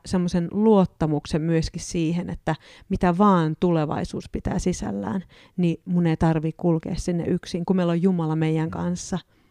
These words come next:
Kun meillä on ystäviä meidän vierellä, kun meillä on perhe, kun meillä on se puoliso tai, tai kun meillä on ihan vaan se tietoisuus siitä, että mä en oo täällä yksin, niin siinä on valtava voima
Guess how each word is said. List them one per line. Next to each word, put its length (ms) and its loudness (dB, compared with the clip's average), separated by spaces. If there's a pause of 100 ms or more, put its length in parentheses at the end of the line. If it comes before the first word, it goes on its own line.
(960)
Kun 100 -2
meillä 240 2
on 60 4
ystäviä 420 0
meidän 280 -4
vierellä, 400 -4
kun 100 -2
meillä 160 0
on 100 -2
perhe, 460 2 (320)
kun 100 0
meillä 180 2
on 60 0
se 120 0
puoliso 540 2
tai, 260 -2 (240)
tai 120 4
kun 120 -2
meillä 300 4
on 100 0 (720)
ihan 280 4
vaan 180 2
se 140 -2
tietoisuus 560 -2
siitä, 240 -6
että 140 -6
mä 160 2
en 100 -4
oo 100 -6 (100)
täällä 240 -2
yksin, 460 -4 (640)
niin 360 0 (220)
siinä 280 2
on 160 -2
valtava 500 -2 (440)
voima 460 2